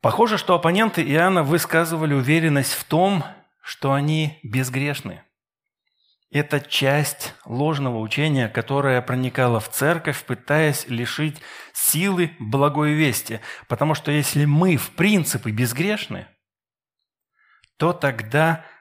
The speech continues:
зачем было умирать Иисусу? И в ответ на это Иоанн пишет:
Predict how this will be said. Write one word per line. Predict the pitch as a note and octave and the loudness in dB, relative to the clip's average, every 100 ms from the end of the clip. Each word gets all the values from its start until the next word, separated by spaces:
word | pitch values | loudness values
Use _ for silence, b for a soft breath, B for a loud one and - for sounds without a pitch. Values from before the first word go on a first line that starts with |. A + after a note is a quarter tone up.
| B | B
зачем | A2 B2+ - D#3+ F#3+ D3 | -2 -2 0 0 0 0
было | B2+ D#3+ D#3+ | 0 2 0
умирать | C#3 C3+ A#2+ A#2 A#2 | -2 -4 -4 -6 -8
Иисусу? | A2+ A#2 - G2+ - - _ _ _ _ _ _ _ _ _ _ _ _ _ _ _ _ _ _ _ _ _ _ _ _ _ _ _ _ _ _ _ _ _ _ _ _ - | -12 -12 -14 -14 -16 -20 _ _ _ _ _ _ _ _ _ _ _ _ _ _ _ _ _ _ _ _ _ _ _ _ _ _ _ _ _ _ _ _ _ _ _ _ -6
И | B2+ | 0
в | |
ответ | A#2+ C3 C3+ | 0 0 -2
на | B2+ B2 | -2 -2
это | B2 - - | -4 -8 -8
Иоанн | A2 A2 G#2+ | -6 -4 -6
пишет: | - G2+ - - | -8 -10 -12 -16